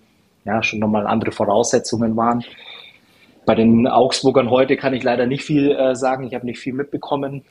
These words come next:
äh, tatsächlich, weil ich heute mit einer anderen Sportart unterwegs war. Aber so wie es ist, äh, klar, äh, für die, die jetzt raus sind, geht voller Blick oder volle Konzentration und Fokus wirklich nur auf die Bundesliga und, und der Rest, äh, freut sich,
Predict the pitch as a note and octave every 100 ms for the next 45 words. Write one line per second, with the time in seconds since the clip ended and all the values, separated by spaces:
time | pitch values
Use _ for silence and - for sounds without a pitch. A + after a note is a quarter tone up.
0 | - - - - B2 A#2+ C3 - B2 B2
1 | A#2 A2+ - B2 B2 A#2+ A#2 B2 A2+ A2
2 | B2+ A#2+ A#2 - C3+ C3 B2 B2 A#2+ A#2+
3 | C3 - B2 B2 - - _ _ _ -
4 | - _ _ _ _ - G#2+ A#2 C3+ D3
5 | C#3+ D#3+ - - C#3 B2+ B2 - - _
6 | - B2+ C#3 - - - C3 A2+ A2 A#2+
7 | C3 B2+ B2 A#2 A#2+ B2 C3 C#3 A#2+ B2+
8 | - C3+ B2+ B2 C3 C3+ A#2 A2+ G#2+ B2+
9 | A#2+ A#2+ A#2 - A#2 A#2 - B2 B2 -
10 | B2 - A#2 A#2 B2 A#2 C3 A#2 A#2+ A#2
11 | B2 C3 C#3+ C3+ B2+ B2+ B2+ B2 - A#2+
12 | B2 - - B2+ A2+ - A#2+ C3 - C3
13 | -